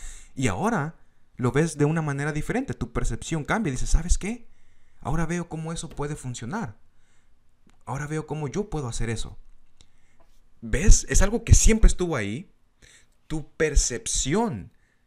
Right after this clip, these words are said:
de ello fue lo que cambió. Eh, eso es lo que cambia. Y, y por eso muchas personas fracasan en esto, porque esperan algo nuevo, algo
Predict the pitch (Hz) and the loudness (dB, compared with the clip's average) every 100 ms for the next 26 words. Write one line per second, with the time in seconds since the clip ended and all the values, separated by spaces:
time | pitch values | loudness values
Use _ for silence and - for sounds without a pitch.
0 | _ 113 113 110 208 127 95 117 110 107 | _ -6 -2 0 0 -2 -6 -8 -8 -8
1 | - 95 131 151 - - - - - - | -10 -8 -6 -6 -8 -16 -20 -20 -20 -20
2 | - - _ - _ _ - _ - _ | -20 -20 _ -20 _ _ -20 _ -20 _
3 | _ _ _ _ _ _ - _ - - | _ _ _ _ _ _ -20 _ -20 -20
4 | _ - - - - _ _ _ _ _ | _ -20 -20 -20 -20 _ _ _ _ _
5 | _ _ _ _ 160 - 147 151 147 117 | _ _ _ _ 6 6 6 0 -6 -6
6 | 156 170 127 147 - 156 - 208 190 180 | -4 -4 -4 -2 -4 4 4 4 0 -4
7 | 190 - 127 190 220 117 - - - - | -6 -6 -6 -4 -4 -6 -10 -12 -12 -12
8 | - - - - - - 131 - 117 - | -14 -12 -12 -12 -12 -8 -6 2 8 8
9 | 131 147 277 - 131 120 - 123 - - | 8 0 2 0 4 2 2 -6 -10 -14
10 | _ - - - 127 - 165 190 180 139 | _ -20 -20 -2 2 4 2 -2 -2 -6
11 | 151 160 127 117 147 143 107 82 - - | -6 -6 -6 -6 -8 -10 -12 -18 -20 -20
12 | - 113 143 147 139 127 110 | -8 -4 -4 -2 -2 -2 -6